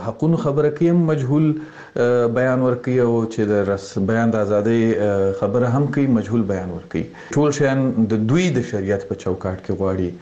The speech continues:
ګنې اسلامي هیوادونه خو نور هم شته. د دوی اسلام د نورو هیوادونو د اسلام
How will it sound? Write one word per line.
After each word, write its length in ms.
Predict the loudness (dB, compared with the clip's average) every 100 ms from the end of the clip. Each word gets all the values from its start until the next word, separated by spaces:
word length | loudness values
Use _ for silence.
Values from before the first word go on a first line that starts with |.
| -18 -8 0
ګنې 460 | 2 4 2 2 0
اسلامي 340 | 0 0 0 2
هیوادونه 300 | 0 0 0
خو 200 | 0 2
نور 120 | 2
هم 80 | 0 -2
شته. 180 | -4 -2
د 140 | 0 0
دوی 120 | 2 0
اسلام 340 | -2 0 2 2
د 100 | 4
نورو 260 | 2 2 0 -2 -4
هیوادونو 440 | 0 2 2 2 2
د 80 | 2
اسلام 340 | 0 2 4